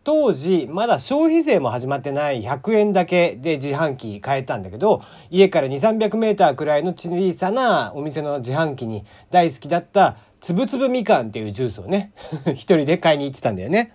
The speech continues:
その自販機は今でこそ珍しいね、当たり付きの自販機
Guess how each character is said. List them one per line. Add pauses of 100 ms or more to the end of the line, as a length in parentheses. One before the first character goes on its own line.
(920)
そ
の
自
販
機
は
今
で
こ
そ
珍
し
い
ね、 (240)
当
た
り
付
き
の
自
販
機